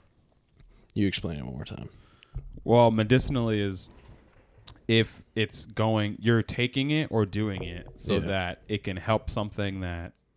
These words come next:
Speaker 2: you have with, like, you're carrying.
Speaker 1: Mm-hmm.
Speaker 2: And then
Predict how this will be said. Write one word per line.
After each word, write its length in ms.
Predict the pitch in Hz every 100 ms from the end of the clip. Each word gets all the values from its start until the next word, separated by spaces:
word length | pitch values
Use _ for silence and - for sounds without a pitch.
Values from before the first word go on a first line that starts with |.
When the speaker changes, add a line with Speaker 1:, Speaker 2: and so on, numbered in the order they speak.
| _ _ -
Speaker 2:
you 160 | 98 92
have 280 | 90 90
with, 120 | 110 113
like, 200 | 95 95
you're 140 | 92 98
carrying. 600 | - 92 92 107 131 143 _ -
Speaker 1:
Mm-hmm. 340 | 110 107 101 101 - -
Speaker 2:
And 200 | 107 107
then 460 | 107 107 101 101